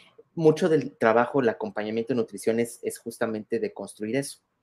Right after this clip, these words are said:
y darle visibilidad para que tú mismo no te pongas el pie. ¿Qué pasa? Cuando sa-, saco la basura, va pasando este vecino y, y, y así tocándose la pancita me dice, "Hay que comer menos". Entonces, pues, obviamente,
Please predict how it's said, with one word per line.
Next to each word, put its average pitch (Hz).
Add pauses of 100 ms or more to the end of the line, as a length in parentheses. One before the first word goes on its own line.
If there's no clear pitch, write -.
(240)
y 117
darle 117
visibilidad 123
para -
que -
tú -
mismo 113
no 117
te 104
pongas 95
el 104
pie. 160 (540)
¿Qué 170
pasa? 196
Cuando 107
sa-, -
saco 127
la 143
basura, 160
va 143
pasando 123
este 147
vecino 147 (360)
y, 113
y, 123
y 117
así 117
tocándose 143
la 131
pancita 127
me 123
dice, 123
"Hay 220
que 226
comer 214
menos". 233 (2000)
Entonces, 120
pues, -
obviamente, 165